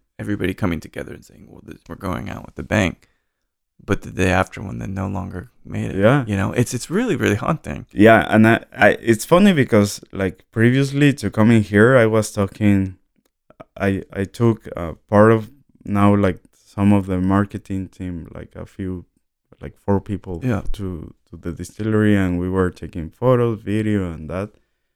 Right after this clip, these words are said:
Speaker 2: And on the way back, we were talking about that. Like, I, I told them, like, "Yeah, I, I hope that on that, when I stop being, like, a photographer,
Speaker 1: Mm-hmm.
Speaker 2: as a professional photographer, like,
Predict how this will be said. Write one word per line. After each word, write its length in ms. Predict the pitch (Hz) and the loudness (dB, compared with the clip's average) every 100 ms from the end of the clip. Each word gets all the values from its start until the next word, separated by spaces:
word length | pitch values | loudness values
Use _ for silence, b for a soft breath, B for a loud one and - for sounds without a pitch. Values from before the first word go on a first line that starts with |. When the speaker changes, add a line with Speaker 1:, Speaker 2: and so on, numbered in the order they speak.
| _ 95 | _ 0
Speaker 2:
And 140 | 101 | 4
on 100 | 104 | 6
the 120 | 101 | 6
way 180 | 101 110 | 6 4
back, 400 | 113 107 107 - _ _ _ _ _ _ _ | 6 4 4 -2 _ _ _ _ _ _ _
we 160 | 104 107 | 2 4
were 240 | 107 104 | 8 6
talking 340 | 95 104 135 131 | 4 -2 0 -2
about 280 | 101 92 - | 0 -2 -2
that. 160 | 85 | -8
Like, 260 | 85 85 78 | -6 -8 -2
I, 300 | 80 87 95 | 0 2 0
I 40 | |
told 220 | - 107 110 | 0 0 2
them, 160 | 104 | 2
like, 220 | 98 87 | 2 0
"Yeah, 220 | 95 113 120 - _ | 0 0 0 -8 _
I, 280 | - 95 90 _ _ _ _ _ _ _ _ _ _ _ _ | 0 0 0 _ _ _ _ _ _ _ _ _ _ _ _
I 440 | 98 107 110 110 104 | 4 6 6 4 0
hope 500 | - 117 135 170 - - - - - _ _ _ _ _ _ _ - | 2 6 6 6 8 6 6 -8 -16 _ _ _ _ _ _ _ 0
that 200 | 101 98 | 2 4
on 280 | 98 95 95 | 0 0 0
that, 400 | 98 104 - - | 2 0 -4 -2
when 200 | 101 101 | 0 4
I 260 | 104 107 | 4 4
stop 460 | 107 - 113 113 - | 0 -4 2 2 2
being, 260 | 117 113 113 | 2 4 2
like, 200 | 92 - | 0 -4
a 140 | 87 | -8
photographer, 1000 | 85 _ 87 101 98 107 101 113 110 107 117 | -8 _ -8 0 4 4 4 4 4 2 -4
Speaker 1:
Mm-hmm. 320 | 104 107 123 | -6 -6 -6
Speaker 2:
as 120 | - | -10
a 60 | 90 | -14
professional 640 | - 87 - 98 113 107 107 | -8 -8 -4 -4 0 0 -2
photographer, 580 | - - 104 104 113 | -6 -6 -4 -2 -2
like, 240 | 107 87 | -4 -4